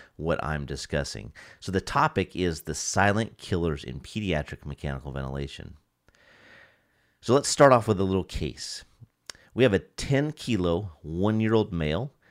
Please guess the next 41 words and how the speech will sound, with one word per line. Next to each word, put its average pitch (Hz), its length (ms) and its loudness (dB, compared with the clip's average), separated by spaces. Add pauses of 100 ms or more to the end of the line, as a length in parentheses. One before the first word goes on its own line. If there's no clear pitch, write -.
(140)
with 78 180 -8
bronchiolitis 80 720 -2
R 78 160 -2
S 71 140 -8
V. 85 240 -6
He 73 100 -6
was 73 140 -6
brought 85 320 2
in 107 160 0
by 98 180 0
mom 82 380 -2
and 107 120 -4
dad. 85 400 0 (360)
Mom 82 160 -4
and 85 80 -2
dad 87 220 0
stated 87 440 -2
that 80 220 -4
he 101 180 -6
has 78 160 -2
been 82 340 -2
a 71 120 -6
healthy 107 600 -6 (400)
little 95 200 2
guy 95 320 0
for, 78 440 -6
for, 73 320 -6 (340)
you 82 80 -4
know, 80 120 -4
his 80 200 -6
entire 76 400 -2
life, 85 260 -4
for - 100 -8
that 69 180 -4
one 78 240 -6
year, 82 300 -4
hasn't 87 300 -6
really 85 200 -2
had 85 280 -4
any 85 160 -6
problems. 76 720 -4